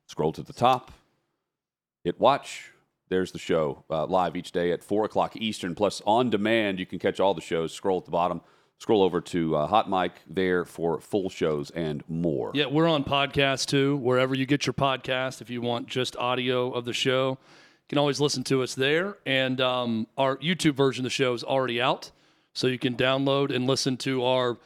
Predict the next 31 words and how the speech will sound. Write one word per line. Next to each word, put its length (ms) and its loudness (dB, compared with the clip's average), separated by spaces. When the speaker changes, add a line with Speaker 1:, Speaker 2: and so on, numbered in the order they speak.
Speaker 2:
full 720 4
forty 560 2
to 80 4
forty-five 500 4
minute 300 2
discussion 540 2
breakdown 580 2
of 200 -4
everything 400 2
that 80 2
happened 280 2
in 60 2
last 280 2
night's 200 2
Super 260 2
Bowl, 440 0
uh, 160 0
at 80 -8
YouTube 400 0
right 160 -2
now. 220 -4
Speaker 1:
It 100 4
is 80 -2
time 400 2
for 80 -4
T 240 0
O, 160 4
and 160 -4
that's 180 -4
my 80 -2
quarterback. 440 -4